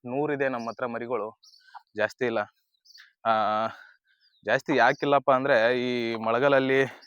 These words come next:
ಸ್ವಲ್ಪ ರೋಗಗಳು ಜಾಸ್ತಿ ಕೋಳಿಗಳಿಗೆ ಬರೋದು, ಹಂಗಾಗಿ ನಾವು ಜಾಸ್ತಿ ಕೋಳಿಗಳು ಮಾಡ್ಕೊಳ್ಳಿಲ್ಲ. ಒಂದು ಈ ಮೂರು ತಿಂಗಳಾಯ್ತು ಈ ಮರಿಗಳ್ನ, ಮೂರು ತಿಂಗಳ ಮೇಲೇನೆ ಆಗಿದೆ, ಕಡಿಮೆ ಅಂತ ಆಗ್ಲಿಲ್ಲ. ನೀವೇನ್ ನೋಡ್ತಾ ಇದ್ರಲ್ಲ ಈ ತರ, ಈ ಸಡ್ನ ಎಷ್ಟ್-, ಸಡ್ಗೆ ಎಷ್ಟು ಖರ್ಚಾಯ್ತು ಅಂದ್ರೆ ಮೂವತ್ತೈದು ಸಾವಿರ ಖರ್ಚಾಯ್ತು.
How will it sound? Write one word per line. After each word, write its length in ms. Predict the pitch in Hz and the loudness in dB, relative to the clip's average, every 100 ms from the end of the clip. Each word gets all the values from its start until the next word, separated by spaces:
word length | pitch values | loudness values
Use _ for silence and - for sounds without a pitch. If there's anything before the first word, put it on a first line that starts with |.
| _ _ _ _ _ - | _ _ _ _ _ -8
ಸ್ವಲ್ಪ 240 | 113 - | -6 -2
ರೋಗಗಳು 480 | 113 113 127 131 120 | 0 2 2 2 0
ಜಾಸ್ತಿ 360 | 107 117 - 120 | 2 0 0 -8
ಕೋಳಿಗಳಿಗೆ 420 | - 113 117 117 | -4 -4 -2 -4
ಬರೋದು, 260 | 107 113 110 | -2 -4 -4
ಹಂಗಾಗಿ 440 | 107 110 123 123 | -8 -2 -2 0
ನಾವು 320 | 123 117 117 - _ _ _ 98 | -2 -4 -4 -8 _ _ _ -4
ಜಾಸ್ತಿ 280 | 107 - 110 | -4 -4 -8
ಕೋಳಿಗಳು 340 | 110 117 117 | -6 -2 -2
ಮಾಡ್ಕೊಳ್ಳಿಲ್ಲ. 500 | 107 107 120 110 110 | -2 -2 -2 -4 0
ಒಂದು 340 | 117 120 120 | -2 -2 -6
ಈ 40 | 120 | -6
ಮೂರು 260 | 120 131 | -4 -6
ತಿಂಗಳಾಯ್ತು 460 | 131 127 123 113 131 | -6 -4 -2 -2 -4
ಈ 40 | |
ಮರಿಗಳ್ನ, 420 | 113 107 117 113 107 107 _ _ _ _ _ _ - | -6 -6 -4 -4 -4 -10 _ _ _ _ _ _ -10
ಮೂರು 140 | 107 - | -8 -6
ತಿಂಗಳ 260 | 135 123 | -4 0
ಮೇಲೇನೆ 280 | 117 135 135 | 2 2 2
ಆಗಿದೆ, 300 | 123 113 107 | -2 -2 -6
ಕಡಿಮೆ 300 | - 113 117 | -6 -6 -6
ಅಂತ 140 | 117 107 | -4 -4
ಆಗ್ಲಿಲ್ಲ. 360 | 110 113 101 90 _ _ _ _ _ _ _ _ _ _ - | -2 -6 -10 -14 _ _ _ _ _ _ _ _ _ _ -14
ನೀವೇನ್ 240 | 131 156 160 | -2 -2 -2
ನೋಡ್ತಾ 240 | 160 143 | -4 -2
ಇದ್ರಲ್ಲ 320 | 135 127 139 | -2 2 2
ಈ 160 | 123 120 | 2 -2
ತರ, 140 | 110 113 123 | 0 0 -2
ಈ 80 | |
ಸಡ್ನ 360 | 127 127 147 165 | -6 -6 -4 -2
ಎಷ್ಟ್-, 280 | 151 127 - | 0 -2 0
ಸಡ್ಗೆ 440 | 127 143 151 147 | -2 -2 -4 -2
ಎಷ್ಟು 560 | 120 - _ - 170 - 131 | -2 -4 _ -2 -2 -2 -4
ಖರ್ಚಾಯ್ತು 460 | 120 151 139 135 | -2 0 0 0
ಅಂದ್ರೆ 200 | 120 135 | -2 -2
ಮೂವತ್ತೈದು 480 | 135 120 135 131 117 | -2 0 0 -2 -4
ಸಾವಿರ 160 | 117 120 | -2 -2
ಖರ್ಚಾಯ್ತು. 500 | 117 - 117 113 | -4 -4 -6 -6